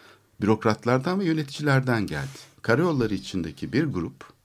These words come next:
bir sivil toplum girişimi hüviyetini kazanarak, eski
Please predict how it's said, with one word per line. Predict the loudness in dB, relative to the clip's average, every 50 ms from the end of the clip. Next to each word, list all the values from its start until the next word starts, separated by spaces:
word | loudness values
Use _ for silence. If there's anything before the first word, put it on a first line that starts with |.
| _ _ _ _ _ _ _ -20 -20 _ _ -2
bir | -2 -2
sivil | 0 0 0 0 0
toplum | 0 -2 -4 -4 -2 -4 -2 -2
girişimi | 0 -2 -2 -2 -2 -4 -4 -2 0
hüviyetini | 0 0 0 0 0 -2 -4 -2
kazanarak, | -2 -2 -2 0 0 0 0 -2 -4 -8 -12 -18 -20 -20 _ _ _
eski | -10 -10 -10 -6 -4 -4 -4 -4